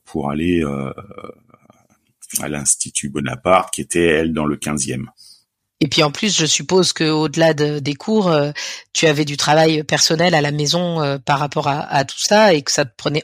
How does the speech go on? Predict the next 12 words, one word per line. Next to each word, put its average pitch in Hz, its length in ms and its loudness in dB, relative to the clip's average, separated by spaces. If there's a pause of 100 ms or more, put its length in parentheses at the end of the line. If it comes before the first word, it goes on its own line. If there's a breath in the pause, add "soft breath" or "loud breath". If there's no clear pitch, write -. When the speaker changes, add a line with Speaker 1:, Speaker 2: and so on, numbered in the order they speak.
Speaker 2:
encore 165 340 2
du 156 100 -6
temps 160 140 2
à 151 60 4
la 147 80 4
maison. 151 320 -2
Ça, 214 240 2
comment, 170 420 2 (340 loud breath)
comment 190 240 4
tu - 120 0
le 160 60 0
gérais ? 139 420 0